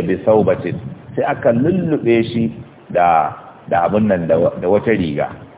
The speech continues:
Aka lullube shi. Thumma ay sami'u ay jaljala fi sadrihi. Sai suka ji wani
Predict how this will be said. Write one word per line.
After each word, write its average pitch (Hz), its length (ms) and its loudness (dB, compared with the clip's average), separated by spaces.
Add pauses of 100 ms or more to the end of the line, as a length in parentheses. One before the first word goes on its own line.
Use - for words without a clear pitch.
(180)
Aka 92 240 -4
lullube 107 520 0
shi. 80 200 -8 (760)
Thumma 131 760 2 (220)
ay 110 260 2 (160)
sami'u 135 840 0 (340)
ay 127 480 2 (320)
jaljala 101 800 2 (520)
fi 107 200 -2
sadrihi. 80 600 -4 (340)
Sai 110 180 2
suka 123 240 0
ji 95 100 -2
wani 110 300 2